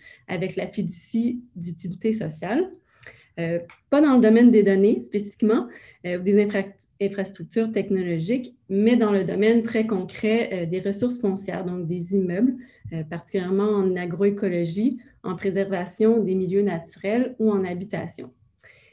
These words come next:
Et là, vous vous en doutez, hein, les immeubles, c'est très différent des données. La façon de concevoir la fiducie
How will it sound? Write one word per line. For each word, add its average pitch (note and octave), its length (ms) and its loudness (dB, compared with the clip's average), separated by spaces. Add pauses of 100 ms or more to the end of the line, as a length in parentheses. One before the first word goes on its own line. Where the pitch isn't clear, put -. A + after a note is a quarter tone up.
(260)
Et - 60 -10
là, G3 140 0
vous F3 120 -8
vous F3 180 -4
en F#3+ 120 2
doutez, B3+ 400 4
hein, C4 120 6
les G#3+ 280 4
immeubles, A#3 340 8
c'est A3 160 4
très B3 220 4
différent A#3+ 480 4
des A3+ 140 8
données. G#3 440 4
La F#3 140 2
façon A3+ 420 0
de B3 60 2
concevoir G3 500 -2
la F3+ 140 -2
fiducie G3 760 0